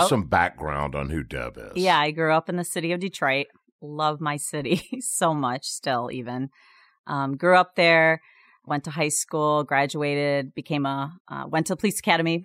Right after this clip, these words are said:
Speaker 2: became a police officer, worked doing that for about seven years, and then decided I wanted to be at home with kids.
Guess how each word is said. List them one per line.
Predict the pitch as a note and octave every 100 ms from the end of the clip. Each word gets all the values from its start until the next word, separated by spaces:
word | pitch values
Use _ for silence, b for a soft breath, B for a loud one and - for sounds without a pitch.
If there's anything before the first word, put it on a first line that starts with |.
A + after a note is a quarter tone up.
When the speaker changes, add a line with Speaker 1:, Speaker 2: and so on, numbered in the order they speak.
| -
Speaker 2:
became | - D#3+
a | D3+
police | - D3+ -
officer, | C3+ C3+ - C#3+ C#3+ D3 - _ _ _ _ -
worked | E3 E3 E3 - -
doing | E3+ D#3+
that | D#3 D3 -
for |
about | D#3 C#3 -
seven | - E3+ F3 F3+
years, | E3+ E3 D#3+ F3 - - b b b -
and | D#3 D3+
then | D3 D3 C#3+
decided | C#3+ D3 D3 D3 D3
I |
wanted | C#3+ C#3
to |
be | C#3 C3+
at |
home | E3 D3
with | C#3
kids. | - G#3+ G#3 G#3